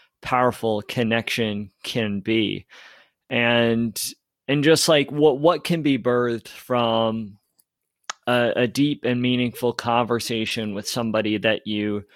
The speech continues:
have known for years, someone who you just met recently, or maybe someone who you just met at the beginning of the conversation. It really is incredibly powerful what, what can be done.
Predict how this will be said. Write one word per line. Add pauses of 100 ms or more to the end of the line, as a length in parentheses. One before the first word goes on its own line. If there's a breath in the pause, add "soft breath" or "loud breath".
(140 soft breath)
have
known
for
years,
someone
who
you
just
met
recently,
or
maybe
someone
who
you
just
met
at
the
beginning
of
the
conversation. (720 loud breath)
It
really
is (380)
incredibly
powerful
what,
what
can
be
done.